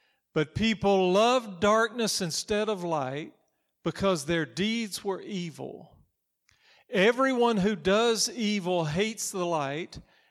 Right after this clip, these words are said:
and will not come into the light for fear that their deeds will be exposed. But whoever lives by the truth comes into the light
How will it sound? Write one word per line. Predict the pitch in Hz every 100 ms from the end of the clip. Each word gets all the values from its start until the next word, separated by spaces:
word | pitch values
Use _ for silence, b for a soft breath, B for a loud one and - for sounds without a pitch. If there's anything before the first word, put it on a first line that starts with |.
| b
and | - 170
will | 185
not | 170 180 233 226
come | - 220 196
into | 208 220 240 214
the | 240 220
light | 196 165 185
for | - 165
fear | - 214 214
that | 202
their | 175 165
deeds | 147 208 202 165
will | 180
be | 165
exposed. | 170 - - 190 185 - - _ b b b b b
But | - 160
whoever | 185 233 226 196
lives | 180 202 254 208
by | 247 226
the | 220
truth | 208 - 202 170 -
comes | 190 175 143
into | 190 214 214
the | 202
light | 165 135 131 147